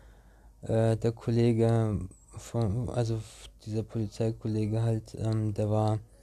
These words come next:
über zwei Wochen, ähm, irgendwie im Koma, aber der hat keine Hirnschäden jetzt davon getragen, also jetzt meine dauerhafte Schäden so.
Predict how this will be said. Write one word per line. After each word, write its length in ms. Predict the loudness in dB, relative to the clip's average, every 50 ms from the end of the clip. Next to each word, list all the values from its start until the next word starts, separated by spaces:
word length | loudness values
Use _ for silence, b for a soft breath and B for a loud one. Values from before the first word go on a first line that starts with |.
| b b b b b b -4
über 300 | -2 2 4 4 4 4
zwei 340 | 4 6 8 8 8 10 10
Wochen, 500 | 10 8 8 6 2 0 0 2 0 0 2
ähm, 440 | 2 2 4 4 2 2 0 -2 -4 B B B B B B -20 -20 -10 -6
irgendwie 380 | -4 0 0 0 2 2 4
im 180 | 4 4 2 0
Koma, 540 | 2 4 4 6 6 6 6 6 6 4 2 b b b b b b b b b b b b b b -4
aber 240 | -2 2 2 4 4
der 120 | 4 2
hat 240 | 2 0 -2 -8 -6
keine 260 | -4 -2 0 2 2
Hirnschäden 880 | 2 2 2 2 2 2 0 -2 -2 0 0 0 0 0 0 0 -2
jetzt 260 | -2 -4 -6 -8 -8 -8
davon 320 | -8 -6 -4 -2 -2 -2
getragen, 600 | -2 -4 -4 -4 -2 0 0 0 0 0 0 -2
also 420 | -2 -4 -4 -4 -2 -2 -2 -2 -2 -2
jetzt 360 | -2 -2 -2 -4 -6 -6 -2
meine 360 | 0 0 2 2 2 0 0
dauerhafte 560 | 2 2 4 4 4 2 0 -2 -4 -10 -14
Schäden 360 | -12 -6 -4 -4 -2 -2 -2
so. 160 | 0 0 -2